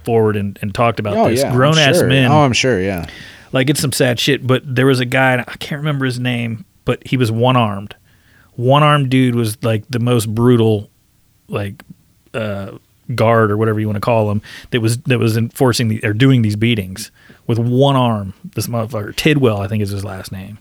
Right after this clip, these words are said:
Speaker 2: Well, you, you, you basically, you have two arms in one because, you know,
Speaker 1: All his
Speaker 2: you
Speaker 1: muscles, all
Speaker 2: Yeah.
Speaker 1: his strength. Yeah, dude. Uh, it's pretty, pretty horrible. But, uh, he was the one that kept, uh,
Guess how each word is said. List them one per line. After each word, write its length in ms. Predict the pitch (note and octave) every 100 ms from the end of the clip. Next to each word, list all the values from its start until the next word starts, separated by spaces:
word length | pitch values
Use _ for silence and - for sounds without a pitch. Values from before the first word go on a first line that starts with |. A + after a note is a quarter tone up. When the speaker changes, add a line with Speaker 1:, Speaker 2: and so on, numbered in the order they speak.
| _
Speaker 2:
Well, 240 | - A#2
you, 140 | B2 A#2+
you, 360 | D#2+ F#2+ G2 -
you 200 | A2 A2+
basically, 600 | G2 A#2+ B2 - A2+ A2
you 140 | G#2 G2
have 140 | A2+ -
two 220 | D#3 C3
arms 440 | C3 A#2+ A2+ G2
in 160 | G#2+ G#2
one 340 | D3+ A#2+ G#2
because, 480 | G2+ G#2 G#2 G2 G2
you 140 | F#2+
know, 240 | F#2+ F#2+ G#2+ - -
Speaker 1:
All 240 | A#2+ A2+ A2+
his 120 | A2
Speaker 2:
you 60 | A#2
Speaker 1:
muscles, 540 | A2+ A#2 A2 G#2 G#2
all 60 | B2+
Speaker 2:
Yeah. 200 | A2 G#2+
Speaker 1:
his 100 | G#2+
strength. 420 | - A#2 A2+ G#2
Yeah, 240 | A2+ G2+
dude. 260 | G2 G#2 G2+ - - - - -
Uh, 400 | A#2+ A2+ A2+ A2 - -
it's 140 | - -
pretty, 340 | - A#2 A2 -
pretty 160 | - C3
horrible. 340 | A2+ G#2+ G#2
But, 220 | G#2 B2+
uh, 200 | A#2+ A#2+ G#2+ -
he 180 | C3 E3
was 100 | D#3
the 80 | C3
one 120 | B2
that 80 | G#2
kept, 380 | - A2+ - -
uh, 260 | G#2 G#2